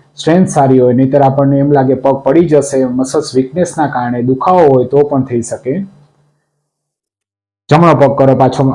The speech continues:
આંટી. બરાબર છે. એટલે હોલ્ડિંગ આટલું થાય છે, એટલે એન્ડ્યુરન્સ એ સારો છે મસલ્સનો, કંટ્રોલ એ સારો છે. આ ઉંમરે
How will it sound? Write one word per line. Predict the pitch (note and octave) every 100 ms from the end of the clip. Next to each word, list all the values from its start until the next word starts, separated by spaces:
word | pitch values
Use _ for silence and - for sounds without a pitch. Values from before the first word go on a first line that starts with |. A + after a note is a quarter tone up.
| - - _ _
આંટી. | C3+ C#3 C#3+ E3 G#3 - _ _ B2+
બરાબર | C#3 C3+ C#3
છે. | C3+ D#3+ G3+ G3+ _ _ _ _ _ _ _ _ _ _ _ _ _ _ _ _ _ - D3 - _ _ - _ _ _ _ - - _ C3
એટલે | B2+
હોલ્ડિંગ | B2+ C3+ D#3 F3+
આટલું | D#3+ D#3 D#3+
થાય | C#3 D3
છે, | C#3+ D3+
એટલે | C#3
એન્ડ્યુરન્સ | C3+ D3+ F#3 F#3+ F3+ F3
એ |
સારો | D3+ C3 C3
છે | B2+ B2
મસલ્સનો, | B2 - B2 - C3 C3+
કંટ્રોલ | C3 C3 F3+ F#3+
એ |
સારો | E3 C#3+ C3 B2
છે. | -
આ | B2+
ઉંમરે | C3 B2+ B2 C3 F3+